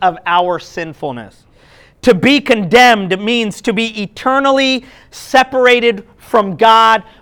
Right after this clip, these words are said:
with no chance to ever be in his presence ever again, forever and ever and ever. That's what it means to be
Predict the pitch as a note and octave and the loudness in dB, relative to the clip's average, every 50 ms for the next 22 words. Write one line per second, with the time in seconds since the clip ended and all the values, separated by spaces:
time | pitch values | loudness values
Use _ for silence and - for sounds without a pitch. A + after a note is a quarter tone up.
0 | _ - E3 G#3 G3+ G3+ E3+ E3 E3 F3+ G#3 A3 A#3 A#3+ A#3+ A#3+ B3 B3 A#3 A#3 | _ -2 0 0 0 0 -4 -8 -4 0 4 4 4 4 4 2 2 0 -2 -4
1 | - _ _ - - - A3+ A3 G#3+ G#3 G#3+ G#3+ G3 - - - - - G3 - | -10 _ _ -20 -10 -6 -4 -2 -2 -2 -4 -6 -8 -12 -18 -10 -8 -8 -4 0
2 | - G3+ G#3 F#3+ F#3 G#3 G3+ G3 E3 C#3+ F#3+ G3+ G3+ G3 F#3+ F#3+ F#3+ F3+ E3+ F3+ | 2 2 2 2 2 0 -2 -2 -4 -4 -4 -4 -4 -6 -8 -8 -10 -8 -8 -8
3 | E3 - - - - G3+ F3+ F3 D#3 E3 D#3 D3 - - _ _ _ _ _ _ | -10 -10 -14 -12 -6 -4 -4 -4 -4 -6 -10 -14 -14 -18 _ _ _ _ _ _
4 | A#3+ C#4+ D4+ C#4 C#4+ C4+ B3 G#3 A3+ G#3+ G3 C#3+ - - - _ _ _ _ _ | 0 0 4 4 6 4 4 4 2 2 0 0 -4 -10 -20 _ _ _ _ _
5 | _ _ _ _ _ _ _ _ _ _ _ - - F#3+ F#3+ G#3 G#3+ G#3 G#3+ A3+ | _ _ _ _ _ _ _ _ _ _ _ -12 -8 -4 -2 0 0 0 0 -2
6 | A3 G#3+ - _ _ _ _ _ _ _ F3 E3+ E3+ E3+ - F#3 F#3+ E3+ F3+ F3+ | -4 -6 -10 _ _ _ _ _ _ _ -12 -12 -10 -4 -2 -2 -2 -2 -4 -8
7 | F3 F3+ - _ _ _ _ _ _ - F3+ F3 F3 E3+ D#3+ D#3+ D3 C#3+ D3 - | -8 -10 -14 _ _ _ _ _ _ -10 -6 -4 -2 -2 -2 -2 2 2 2 2
8 | - - - A3+ A#3+ A3+ A3 - - - _ _ _ _ G#3+ A3 G#3 - F3+ F#3+ | 0 -2 -4 0 2 2 2 2 -2 -8 _ _ _ _ -2 -2 -2 -2 -6 -8
9 | A3 G#3+ G3+ G3 F3+ - - - F#3+ D#3+ D3 F3 F#3+ F#3 F3 E3 D3+ - _ | -8 -8 -8 -8 -10 -12 -10 -8 -8 -6 -6 -4 -4 -4 -4 -6 -8 -12 _